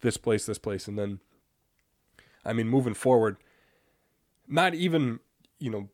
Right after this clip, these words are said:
building with what they have and building off these draft picks, they went out and they got two undrafted free agents. Charles Snowden, who I have a little note on, he's,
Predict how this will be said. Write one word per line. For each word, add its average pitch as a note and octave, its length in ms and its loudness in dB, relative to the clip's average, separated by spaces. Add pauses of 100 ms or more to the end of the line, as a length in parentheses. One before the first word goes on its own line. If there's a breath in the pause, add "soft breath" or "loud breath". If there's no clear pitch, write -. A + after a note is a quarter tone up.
building E3 500 2
with B2 420 2
what C#3 200 -2
they A2 140 -2
have G#2+ 520 0
and A2+ 140 -8
building C3+ 260 0
off A#2+ 120 -2
these G#2+ 160 -6
draft B2+ 280 -6
picks, G#2 160 -8
they A#2 80 -2
went A#2 160 0
out C#3+ 60 -2
and C#3+ 100 -2
they A#2+ 60 0
got A#2 240 -4 (320 soft breath)
two F3 420 4 (500 soft breath)
undrafted C#3 640 4
free B2+ 300 2
agents. B2 440 -2 (880)
Charles D#3+ 460 4
Snowden, C3+ 420 6
who A#2 120 4
I B2+ 60 6
have C3+ 100 4
a A2+ 40 4
little B2 220 2
note A#2 240 8
on, G#2 180 2
he's, A2 280 -4